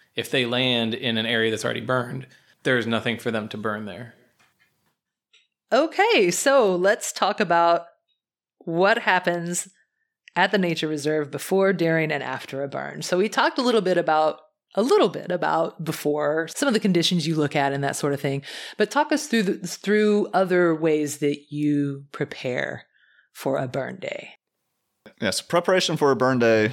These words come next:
Speaker 3: starts in most cases weeks before, right? So in the last, uh, couple of weeks, we've been doing a lot of mowing, right? So we're, we do have gravel roads, but we actually knock down, uh, a strip or two of, of the grasses,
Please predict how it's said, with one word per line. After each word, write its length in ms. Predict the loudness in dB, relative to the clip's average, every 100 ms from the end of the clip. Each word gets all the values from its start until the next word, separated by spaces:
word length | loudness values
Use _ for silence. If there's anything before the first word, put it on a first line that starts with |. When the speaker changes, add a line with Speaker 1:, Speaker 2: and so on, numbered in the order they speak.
| -4
Speaker 3:
starts 640 | -4 0 2 2 -2 -6 -8 -12 -4
in 160 | 0
most 200 | 2 2
cases 300 | 0 -2 -2
weeks 380 | -2 -2 0 0
before, 520 | 0 -4 -2 -2 -2 -6 -8
right? 320 | -4 -4 -2
So 240 | 0 2
in 80 | 2
the 60 | 2
last, 560 | 2 2 0 -6 -4
uh, 160 | 0 0
couple 360 | -2 -4 -2 -2
of 60 |
weeks, 300 | 0 -2 -2
we've 140 | -4 -2
been 120 | -4
doing 220 | -2 -2
a 40 |
lot 140 | 0 0
of 80 | 0
mowing, 460 | 0 0 0 0
right? 200 | 0 -2
So 120 | 0
we're, 240 | 0 0 0 -6 -4
we 100 | 0
do 100 | 0
have 100 | 2
gravel 280 | 2 2 2
roads, 420 | 0 2 0 -2
but 120 | -2
we 100 | 2
actually 240 | 0 0 0
knock 280 | 0 -2
down, 460 | -2 0 0 -2 -4 -8
uh, 220 | -2 -2 0
a 60 |
strip 360 | -2 0 -2 -4
or 60 | -6
two 180 | -2
of, 220 | -4 -4 -8
of 260 | -4 -4 -2
the 100 | -6
grasses, 680 | 0 0 0 -2 -4 -4